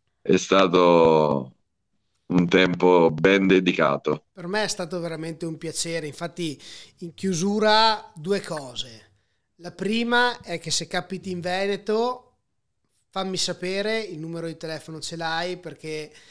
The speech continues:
Speaker 2: sarebbe veramente per me un onore poterti, poterti incontrare, oltre che un piacere. E, e non mancherà se dovessi capitare comunque io in Puglia, visto che una volta all'anno, insomma, mi capita di passare, no?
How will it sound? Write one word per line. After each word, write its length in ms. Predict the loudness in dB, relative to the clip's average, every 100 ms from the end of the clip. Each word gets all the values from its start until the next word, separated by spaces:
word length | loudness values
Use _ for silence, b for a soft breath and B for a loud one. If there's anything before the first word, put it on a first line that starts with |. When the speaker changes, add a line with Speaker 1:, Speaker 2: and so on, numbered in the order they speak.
| b
Speaker 2:
sarebbe 500 | b -10 -4 -2 -2
veramente 460 | -4 -4 -6 -6 -8
per 200 | -8 -10
me 120 | -6 -6
un 180 | -6
onore 420 | -6 -8 -6 -6 -8
poterti, 800 | -12 -12 -12 -14 -14 -12 -10 -12
poterti 440 | -12 -10 -10 -10
incontrare, 640 | -10 -10 -12 -8 -8 -8
oltre 280 | -8 -12 -14
che 100 | -14
un 140 | -14 -14
piacere. 640 | -10 -10 -10 -14 -16 -20 b b b b
E, 280 | -16 -12 -10 -8
e 40 |
non 140 | -6 -4
mancherà 560 | -2 -2 -2 -2 0 -2
se 120 | -6
dovessi 320 | -10 -8 -10
capitare 520 | -10 -14 -10 -8 -8
comunque 480 | -10 -10 -8 -8 -8
io 420 | -6 -6 -8 -8 -10
in 200 | -6 -6
Puglia, 380 | -4 -4 -2 -4
visto 300 | -4 -8 -8
che 100 | -8
una 140 | -8
volta 280 | -6 -6 -6
all'anno, 380 | -6 -6 -8 -8
insomma, 1040 | -10 -12 -12 -14 -14 -14 -16 -18 -20 -20 -20 b b b b b
mi 260 | -18 -10 -6
capita 420 | -2 -2 -2 -8
di 140 | -8
passare, 600 | -8 -6 -6 -6 -10 -14
no? 280 | -14 -14 -14